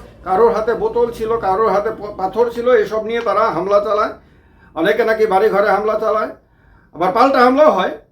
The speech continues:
হামলা পাল্টা হামলা চলে, বাড়ি ঘরে চলে। বাড়ি ঘরের মানুষগুলো কিন্তু শান্তিপূর্ণভাবে তাদের বাড়ি ঘরেই ছিল, ফলে তাদের বাড়ি ঘরে হামলা চালানোর কোনো কারণ নেই। বাড়ি ঘরে হামলা হয়, দোকানপাটে হামলা হয়,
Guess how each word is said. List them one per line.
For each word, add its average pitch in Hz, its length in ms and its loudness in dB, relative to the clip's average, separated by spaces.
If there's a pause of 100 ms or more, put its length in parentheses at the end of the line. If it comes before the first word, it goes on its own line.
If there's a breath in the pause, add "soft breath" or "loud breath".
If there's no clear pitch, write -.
(320)
হামলা 202 240 -2
পাল্টা 202 280 -2
হামলা 214 240 0 (260)
চলে, 196 240 -2
বাড়ি 202 300 2
ঘরে 202 260 2
চলে। 208 200 0
বাড়ি 196 260 0
ঘরের 196 260 0
মানুষগুলো 208 520 -2
কিন্তু 214 300 -4 (100)
শান্তিপূর্ণভাবে 196 840 -4
তাদের 202 220 -4
বাড়ি 214 220 2
ঘরেই 226 260 2
ছিল, 226 220 -2
ফলে 220 200 0
তাদের 208 220 -2
বাড়ি 208 220 2
ঘরে 196 180 -2
হামলা 202 560 2
চালানোর 196 360 -8
কোনো 180 200 -6 (100)
কারণ 208 280 -2
নেই। 208 180 -6 (1200 soft breath)
বাড়ি 180 180 2
ঘরে 220 200 2
হামলা 220 240 0
হয়, 214 160 0
দোকানপাটে 226 680 -2
হামলা 214 380 2
হয়, 208 240 2